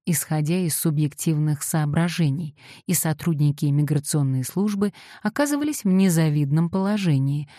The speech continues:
отчего сами испытывали явную неловкость. Был один молодой человек, очень хорошо сложенный, симпатичный,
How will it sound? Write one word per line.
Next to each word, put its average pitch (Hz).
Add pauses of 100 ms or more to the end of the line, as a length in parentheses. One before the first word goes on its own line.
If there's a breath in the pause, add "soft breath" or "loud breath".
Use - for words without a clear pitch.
(120 loud breath)
отчего 135
сами 190 (200 loud breath)
испытывали 151
явную 147
неловкость. 151 (920)
Был 190
один 165
молодой 147
человек, 156 (300 loud breath)
очень 247
хорошо 214
сложенный, 151
симпатичный, 165